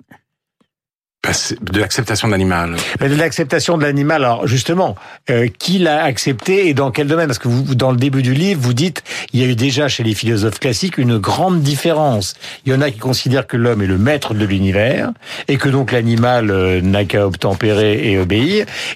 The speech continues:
Speaker 2: Et d'autres, comme Jérémy Bentham, qui considèrent que ce n'est pas exactement la même position que celle de Descartes qu'il faut adopter.
Speaker 1: Oui, bien sûr. D'ailleurs, vous avez raison de citer La Fontaine, parce que la polémique commence là.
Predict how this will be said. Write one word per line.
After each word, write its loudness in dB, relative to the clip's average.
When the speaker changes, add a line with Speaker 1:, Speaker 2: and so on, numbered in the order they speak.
Speaker 2:
Et 2
d'autres, 0
comme -2
Jérémy 2
Bentham, 0
qui -6
considèrent 0
que -4
ce -2
n'est 0
pas 0
exactement 0
la 0
même 0
position 0
que 2
celle -2
de 0
Descartes -2
qu'il -2
faut -2
adopter. -2
Speaker 1:
Oui, 2
bien 0
sûr. -2
D'ailleurs, -4
vous -2
avez 2
raison 0
de 0
citer -4
La -2
Fontaine, 0
parce -4
que -2
la 0
polémique 0
commence -2
là. 0